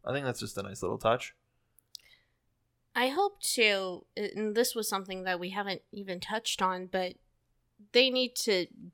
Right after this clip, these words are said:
Speaker 2: give the, uh, the main attraction itself some T L C. Those, those video screens are not synced up with the dialogue.
Speaker 1: No, it's bad.
Speaker 2: And the anglerfish is not going, and that is the showpiece.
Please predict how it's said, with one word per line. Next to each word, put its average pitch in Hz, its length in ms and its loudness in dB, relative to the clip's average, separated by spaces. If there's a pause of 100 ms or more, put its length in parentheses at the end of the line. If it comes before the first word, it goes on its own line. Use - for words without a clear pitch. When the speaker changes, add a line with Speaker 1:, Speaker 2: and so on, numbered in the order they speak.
(100)
Speaker 2:
give 180 320 0
the, 175 340 0
uh, 165 260 2 (720)
the 196 80 2
main 208 220 6
attraction 196 640 6
itself 180 480 0
some 185 240 -4
T 185 240 0
L 180 180 0
C. 175 440 -2 (640)
Those, 214 500 4 (300)
those 202 220 6
video 208 580 4
screens 233 540 2
are 180 120 2
not 185 520 4
synced 170 420 0
up 156 280 6
with 170 240 -4
the 160 80 -4
dialogue. 160 580 4
Speaker 1:
No, 127 280 12
it's 123 140 4
bad. 113 440 6
Speaker 2:
And 196 220 2
the 202 60 6
anglerfish 214 1000 4
is 190 320 -2
not 190 460 2
going, 175 560 4
and 185 200 2
that 202 240 10
is 196 320 2
the 202 120 2
showpiece. 185 840 2